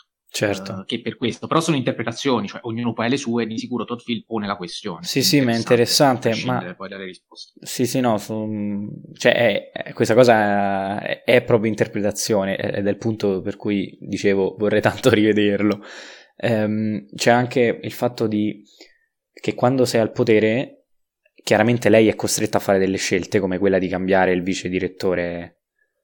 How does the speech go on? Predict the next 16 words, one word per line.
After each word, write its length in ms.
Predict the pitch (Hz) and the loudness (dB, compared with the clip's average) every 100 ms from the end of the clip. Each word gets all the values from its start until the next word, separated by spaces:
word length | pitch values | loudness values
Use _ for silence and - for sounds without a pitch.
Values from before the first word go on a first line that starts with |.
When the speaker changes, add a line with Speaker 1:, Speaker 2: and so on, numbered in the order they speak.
| _ _ _ | _ _ _
Speaker 1:
del, 520 | 110 95 90 87 90 | 0 2 0 -4 -8
dell'orchestra, 580 | - 90 90 101 90 - | -6 -6 0 2 2 0
o 320 | - - - | -6 -8 -2
il, 100 | 98 | -2
non 220 | 92 98 95 | -2 -6 -4
mi 80 | 92 | -4
ricordo, 440 | - 87 90 87 | 2 4 4 2
il 100 | 85 | -2
coordinatore, 680 | - 92 95 90 90 90 87 | 0 0 0 -2 0 -2 -4
non 120 | 87 | -6
ricordo 360 | 92 95 92 92 | -4 -2 0 -2
di 80 | 92 | -4
preciso 340 | 95 101 - | -4 -2 0
il 60 | 113 | 2
ruolo, 400 | 101 98 113 - - - - _ _ _ _ _ _ _ _ _ _ _ _ | 4 2 0 -4 -20 -20 -20 _ _ _ _ _ _ _ _ _ _ _ _
e 540 | - 143 175 - - | 8 10 10 6 -16